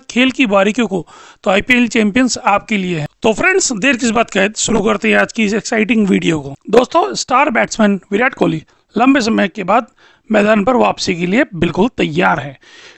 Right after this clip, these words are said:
कोहली आईपीएल में एक बार फिर रॉयल चैलेंजर्स बैंगलोर के लिए खेलने उतरेंगे।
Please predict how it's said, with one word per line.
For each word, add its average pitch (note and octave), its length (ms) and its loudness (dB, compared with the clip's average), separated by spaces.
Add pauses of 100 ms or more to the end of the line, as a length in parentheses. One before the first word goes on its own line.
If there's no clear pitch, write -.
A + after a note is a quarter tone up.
(100)
कोहली A#3 380 4 (100)
आईपीएल G#3+ 520 0
में G#3 180 2
एक F#3+ 180 0
बार F3+ 160 0
फिर D4+ 220 2
रॉयल G3 320 2
चैलेंजर्स F#3 380 -4
बैंगलोर E3+ 520 0
के A#3 60 -4
लिए G#3+ 160 2
खेलने F3+ 320 -2
उतरेंगे। E3+ 500 -4